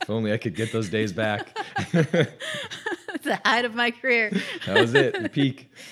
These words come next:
Speaker 1: Uh, yeah, no, it's awesome. That's what's so cool about the festival. And that's why I love the Austin Film Festival.
Speaker 2: Did you make any other connections that you can remember or that have lasted since then?
Speaker 1: There's a couple writers that I made connections with.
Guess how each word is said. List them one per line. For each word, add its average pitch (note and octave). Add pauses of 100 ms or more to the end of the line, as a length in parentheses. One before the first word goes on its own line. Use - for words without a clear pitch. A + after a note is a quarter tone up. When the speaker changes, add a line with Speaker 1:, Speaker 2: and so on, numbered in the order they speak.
(160)
Speaker 1:
Uh, A#2
yeah, D#3
no, D#3
it's B2+
awesome. A#2 (580)
That's G3
what's -
so C#4
cool G3
about G#2
the -
festival. E2+ (1120)
And A#2
that's A#2+
why A#2
I -
love A2
the G2
Austin F2+
Film C#2
Festival. - (340)
Speaker 2:
Did G3+
you G3+
make G3
any G#3
other F#3
connections F#3+
that G3+
you F#3+
can G3
remember G3
or F#3
that F3+
have E3+
lasted E3+
since G3+
then? A3 (340)
Speaker 1:
There's A#2
a A#2
couple C3
writers F#2+
that F2+
I F2+
made E2+
connections D2
with. D#2